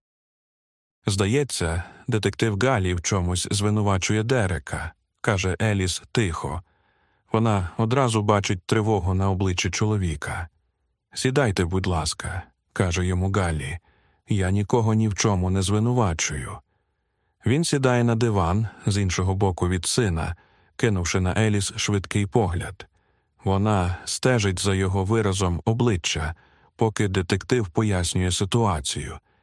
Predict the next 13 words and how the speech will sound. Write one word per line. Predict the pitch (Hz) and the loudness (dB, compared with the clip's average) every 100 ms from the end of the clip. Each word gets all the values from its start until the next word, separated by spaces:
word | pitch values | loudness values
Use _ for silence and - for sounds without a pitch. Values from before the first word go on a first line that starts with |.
| _ _ - | _ _ 0
Та | 123 | 0
ж | 117 | 2
недовіра, | 120 117 107 95 90 73 78 _ _ | 2 2 2 0 0 -4 -8 _ _
той | 127 104 | 0 2
же | 107 | 0
страх. | - 104 92 76 - - _ _ _ _ - | 0 0 0 -2 -8 -16 _ _ _ _ -2
Тоді | 107 113 107 | 0 2 0
всі | - 120 | 2 2
знову | 127 127 98 | 2 2 2
переводять | 87 104 104 107 101 98 | 2 2 2 2 2 0
увагу | 101 98 90 98 | 2 2 2 0
на | 98 | 0
Дерека. | 98 107 87 76 73 71 | 0 2 0 -2 -6 -8